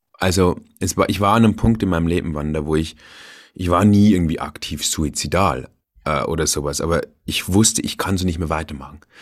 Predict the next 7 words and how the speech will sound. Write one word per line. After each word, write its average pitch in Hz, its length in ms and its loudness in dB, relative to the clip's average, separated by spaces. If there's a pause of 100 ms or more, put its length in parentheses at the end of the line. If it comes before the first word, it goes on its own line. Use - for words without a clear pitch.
(160)
Das 87 160 -2
heißt, 113 340 0
hätte 117 320 0
ich - 200 -6
keinen 101 480 0
Weg 98 240 0
gefunden, 82 720 -4